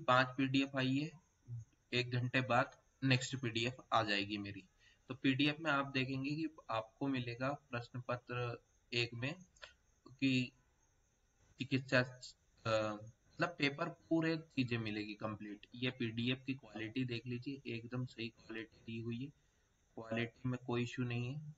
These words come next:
ये हो गया paper one, इसके साथ में model answer भी दिए हैं, मैं आपको बता देता हूँ model answer भी। ये इसके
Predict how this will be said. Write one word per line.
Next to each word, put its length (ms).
ये 140
हो 180
गया 180
paper 440
one, 220
इसके 240
साथ 320
में 180
model 220
answer 360
भी 140
दिए 240
हैं, 120
मैं 120
आपको 300
बता 260
देता 200
हूँ 120
model 340
answer 360
भी। 220
ये 140
इसके 300